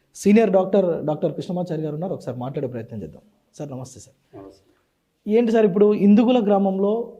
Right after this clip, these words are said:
Speaker 1: అసలు ఏంటో అర్థం కాని వైరస్, అంటే ఇప్పుడు కొన్ని శాఖల అధికారులు, అంటే వైద్య ఆరోగ్య శాఖ అధికారులు కావచ్చు, వాళ్ళు చికెన్ గున్యా లేదంటే దానికి సంబంధించిన వైరస్ అయి ఉంటది, దీనికి ఎలాంటి ఇబ్బంది పడాల్సిన అవసరం లేదు, ఆందోళన చెందాల్సిన అవసరం లేదు అంటున్నారు. అసలు ఏంటి అసలు?
Speaker 2: ఇందుగుల గ్రామంలో నేను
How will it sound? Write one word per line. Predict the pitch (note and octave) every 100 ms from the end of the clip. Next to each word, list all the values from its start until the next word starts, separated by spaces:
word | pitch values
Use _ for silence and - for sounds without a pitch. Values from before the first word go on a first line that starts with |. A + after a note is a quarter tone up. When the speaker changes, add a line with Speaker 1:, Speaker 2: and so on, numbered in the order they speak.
| -
Speaker 1:
అసలు | E3+ G3+
ఏంటో | G3 G#3+ G#3+
అర్థం | A3 F#3 G3+ G3+
కాని | G3
వైరస్, | F3 D3 C3+
అంటే | D#3 F3
ఇప్పుడు | F3+ F3 E3+ -
కొన్ని | - E3+ E3
శాఖల | F3 E3+ F#3+ F3+ D#3+ D#3 D3+
అధికారులు, | D#3 D#3+ D#3
అంటే | D3 E3+
వైద్య | D3+ D#3+ F3
ఆరోగ్య | E3+ E3
శాఖ | E3 D#3+
అధికారులు | D3+ D3 D3 D3+
కావచ్చు, | C#3+ C#3+ F3+
వాళ్ళు | F3+ D3 C3+ B2+ -
చికెన్ | E3 E3+
గున్యా | E3+ D#3+ F3+ C4
లేదంటే | F3+ E3+ E3+
దానికి | F3 E3 D#3+
సంబంధించిన | D#3+ F3 F#3+ G3 F#3+ F3
వైరస్ | C#3 D#3 G3+ G#3+
అయి | F#3+
ఉంటది, | E3 D#3 F3+ - _ _ _ _
దీనికి | F#3+ G#3+ G3+
ఎలాంటి | G#3+ B3+ A#3
ఇబ్బంది | G3 A3+
పడాల్సిన | G3 G3 G3 F#3+ G3
అవసరం | E3+ F#3 F3+
లేదు, | F3+
ఆందోళన | D#3+ F3+ F#3+ F3+
చెందాల్సిన | F3 D#3 D3+ C#3+
అవసరం | C3+ C3+ B2+
లేదు | F#2+
అంటున్నారు. | E2+ G2 F#2 _ -
అసలు | F3 C#3+
ఏంటి | D3 E3
అసలు? | - - _ _ _ A#2+
Speaker 2:
ఇందుగుల | B2 C#3 D3+
గ్రామంలో | C#3+ C3+ C3+ C3 C#3+ D3+
నేను | C3 B2 A#2 A2+ A2+